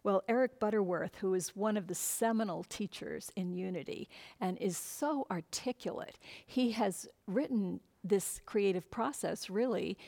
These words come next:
in this book in very easy language to follow, and it's powerful. It's really powerful. It's, it's about unlocking your own inner genius and participating actively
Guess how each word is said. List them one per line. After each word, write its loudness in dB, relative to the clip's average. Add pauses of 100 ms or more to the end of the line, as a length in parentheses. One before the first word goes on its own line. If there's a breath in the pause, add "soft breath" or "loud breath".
(160 loud breath)
in 2
this -2
book -6
in 2
very 4
easy 0
language -2
to -4
follow, -2
and -2
it's -8
powerful. 0 (440 soft breath)
It's 0
really 8
powerful. -6 (1120 loud breath)
It's, 4 (420)
it's 4
about 2 (160)
unlocking 4
your 0
own 2
inner 2
genius 2
and 2
participating -2
actively -2